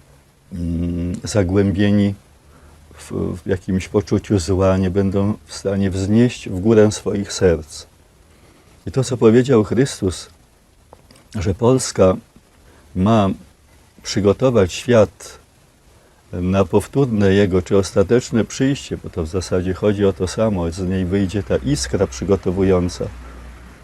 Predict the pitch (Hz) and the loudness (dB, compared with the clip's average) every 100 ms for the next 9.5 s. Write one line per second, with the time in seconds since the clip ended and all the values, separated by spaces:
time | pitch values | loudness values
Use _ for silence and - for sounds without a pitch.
0 | - - 110 113 127 - 117 117 - - | -20 -6 0 4 4 4 2 2 0 -2
1 | 131 - 117 - 107 - 127 120 110 107 | -2 0 -2 -2 -6 -2 0 2 0 -2
2 | 107 143 123 90 87 - - 120 - 113 | 0 0 0 -2 -4 -6 -8 -8 -4 -2
3 | 104 101 123 120 107 117 110 117 139 120 | 0 0 2 2 0 0 0 2 0 -2
4 | 131 127 - - 110 110 - 110 101 95 | -2 0 -2 -8 -6 -6 -4 -2 0 -2
5 | - 123 123 - 92 107 - 98 104 101 | 0 -2 -2 -2 -2 -2 -4 -4 -4 -2
6 | 95 90 113 - - - - - _ _ | -2 -2 -4 -12 -20 -20 -20 -20 _ _
7 | - - _ - - - - - - - | -20 -20 _ -20 -20 -20 -20 -20 -18 4
8 | 104 98 110 107 98 117 107 101 98 104 | 4 6 2 0 0 4 6 6 2 -2
9 | 95 98 101 98 104 | 0 -2 0 2 0